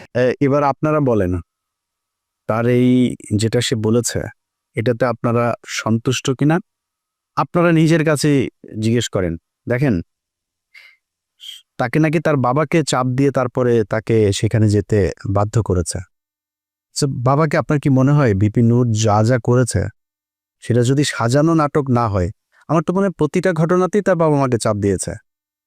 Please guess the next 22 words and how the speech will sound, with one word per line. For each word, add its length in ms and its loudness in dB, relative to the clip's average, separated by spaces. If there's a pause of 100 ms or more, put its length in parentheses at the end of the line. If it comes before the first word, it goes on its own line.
(640)
আরে 160 0
ভাই, 180 4
আমার 360 2
বোনের 500 2 (180)
হাজব্যান্ডকে 760 0 (340)
চাকরি 280 -2
থেকে 200 0
বের 220 0
করে 200 0
দিয়েছে, 380 -2 (1300)
আমার 300 0
ভাইদেরকে 680 0 (200)
একবার 380 0 (100)
ওই 240 4
জেলায়, 400 2 (140)
একবার 300 0 (120)
ওই 200 2
জেলায়। 340 2 (1000)
আমার 220 0
ভাইরে 360 0 (140)
কনস্টেবল 720 2 (1200)
আমার 220 0